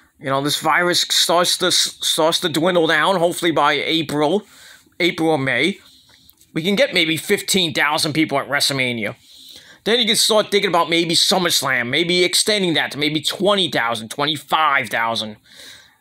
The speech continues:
You know, it's a stretch, but I don't know. We'll see. Hopefully by the fall, we'll get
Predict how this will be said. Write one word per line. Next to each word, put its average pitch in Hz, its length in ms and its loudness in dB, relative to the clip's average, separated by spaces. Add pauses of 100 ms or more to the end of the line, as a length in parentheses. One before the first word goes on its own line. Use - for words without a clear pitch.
You - 60 -12
know, 123 80 -4
it's 110 100 -6
a - 60 0
stretch, - 580 2
but 131 180 2
I 120 120 0
don't 131 160 -2
know. 98 160 -4 (580)
We'll 151 140 -2
see. 123 320 -2 (1000)
Hopefully 185 360 2
by 147 520 2
the 156 160 -4
fall, 170 460 4
we'll 151 100 2
get 143 200 0